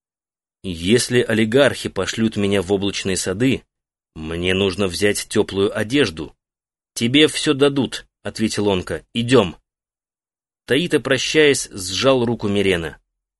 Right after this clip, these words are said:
«Будь тверд и решителен», — негромко сказал он, и вслед за Онкой вышел во двор.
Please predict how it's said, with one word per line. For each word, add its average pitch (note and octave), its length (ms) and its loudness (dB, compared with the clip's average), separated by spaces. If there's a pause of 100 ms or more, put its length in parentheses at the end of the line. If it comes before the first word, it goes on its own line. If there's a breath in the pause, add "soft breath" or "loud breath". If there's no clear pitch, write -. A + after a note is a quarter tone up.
(400)
«Будь D#2 460 -8
тверд A2+ 500 0
и G2+ 120 -8
решителен», — F#2+ 580 -6 (680)
негромко G#2 680 0
сказал G2 420 -2
он, C3 240 0 (400)
и A#2 80 -4
вслед D3 360 -2
за G#2+ 200 2
Онкой D#3 420 0
вышел A2 400 -2
во F#2+ 140 0
двор. E2+ 340 -4